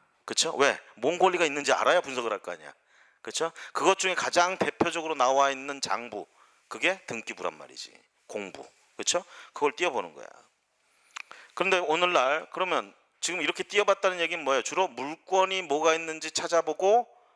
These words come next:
분석하겠다는 건데, 오늘날 제가 뭐라고 그랬어요? 채권이지만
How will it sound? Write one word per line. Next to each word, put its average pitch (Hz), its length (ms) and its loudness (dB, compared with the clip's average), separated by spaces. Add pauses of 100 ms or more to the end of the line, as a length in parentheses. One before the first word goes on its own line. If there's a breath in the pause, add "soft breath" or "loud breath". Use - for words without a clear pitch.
(340 soft breath)
분석하겠다는 165 720 0
건데, 113 580 -4 (480 soft breath)
오늘날 180 460 2
제가 160 180 2
뭐라고 131 300 2
그랬어요? 110 300 -4
채권이지만 190 1080 0